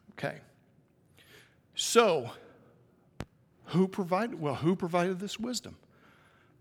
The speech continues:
The Lord has provided this wisdom to us. Who is that? God has spent all this time and continues to do it. He's gathering his children. He's gathering a family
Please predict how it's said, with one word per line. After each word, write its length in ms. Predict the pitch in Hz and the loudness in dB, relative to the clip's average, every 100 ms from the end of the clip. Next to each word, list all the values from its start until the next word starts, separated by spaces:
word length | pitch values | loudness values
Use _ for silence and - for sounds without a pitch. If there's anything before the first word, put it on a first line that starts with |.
| - | -2
The 80 | 160 | 0
Lord 240 | 185 254 | 0 -2
has 140 | 160 - | -4 -4
provided 440 | 127 120 117 113 | -4 -2 -4 -4
this 220 | 113 - | -8 -8
wisdom 420 | 127 120 - 101 101 | -6 -8 -8 -14 -14
to 280 | - 160 - _ - | -10 -8 -10 _ -6
us. 500 | 190 - - - - - _ _ _ - - - - - - - - - - - - | -4 -4 -10 -12 -14 -20 _ _ _ -20 -20 -20 -20 -20 -20 -20 -18 -16 -16 -14 -2
Who 200 | 170 170 | 0 0
is 180 | 190 - | -2 -4
that? 220 | 110 98 - _ _ _ _ _ _ _ _ _ - | -10 -12 -20 _ _ _ _ _ _ _ _ _ -4
God 180 | 131 | -2
has 100 | 151 | -2
spent 280 | - - 139 - - - | -2 -2 -4 -6 -16 -2
all 200 | 151 175 | 0 0
this 200 | 190 - | 0 -2
time 300 | 160 139 151 | -4 -2 -4
and 160 | 127 | -2
continues 420 | 170 - 196 220 185 | -2 2 4 4 2
to 100 | 190 | 0
do 160 | 170 170 | 4 4
it. 80 | 160 - - - | 2 -14 -20 -8
He's 300 | - 160 135 | 0 0 0
gathering 720 | 131 170 185 208 202 220 220 | 4 6 8 6 4 4 4
his 260 | 160 214 | 6 4
children. 520 | - - 196 165 131 127 | 2 0 2 2 0 -2
He's 200 | 139 127 | -2 2
gathering 560 | 165 151 180 202 196 | 6 6 6 2 2
a 40 | 175 | 0
family 880 | - - - 208 208 202 139 135 | -4 -6 4 8 8 6 2 -2